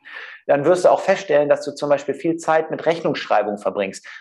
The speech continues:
Und dann wirst du denken, das bringt mir kein Geld, weil ich dokumentiere ja nur, was schon erledigt worden ist. Und dann entstehen natürlich Ansatzpunkte für, wie kriege ich die Prozesse optimiert oder in günstigere Hände übergeben.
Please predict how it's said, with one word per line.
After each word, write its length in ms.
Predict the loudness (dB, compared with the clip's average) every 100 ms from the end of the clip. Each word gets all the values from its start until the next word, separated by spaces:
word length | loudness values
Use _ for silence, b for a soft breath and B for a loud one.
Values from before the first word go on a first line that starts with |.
| B
Und 140 | 2
dann 140 | 4 4
wirst 180 | 2
du 60 | 2
denken, 260 | 0 0 0
das 180 | 0
bringt 240 | 0 -4 -2
mir 100 | -2
kein 220 | 0 2
Geld, 260 | 2 2 0
weil 100 | -2
ich 140 | -6
dokumentiere 680 | -6 -4 -2 -2 0 0 2
ja 140 | 0
nur, 180 | 0 -2
was 140 | -2
schon 140 | -4 -2
erledigt 440 | 0 -2 -4 -2
worden 280 | 0 0 -4
ist. 220 | -12 -14 B B -4
Und 140 | 0
dann 120 | 0
entstehen 380 | 0 -4 -2 0
natürlich 400 | 0 0 -4 -2
Ansatzpunkte 800 | -4 0 0 -2 -6 -6 -4 -6
für, 360 | 0 0 0 B B
wie 120 | -6
kriege 220 | -2 0
ich 120 | -2 -4
die 100 | -4
Prozesse 500 | -4 -2 -2 0 0
optimiert 600 | -2 -6 -4 -2 -4 -8 _ _ 0
oder 400 | 4 4 2 -2
in 160 | -4 0
günstigere 560 | -2 -2 -4 -2 0
Hände 240 | 0 0 0
übergeben. 600 | 0 -2 -2 -6 -10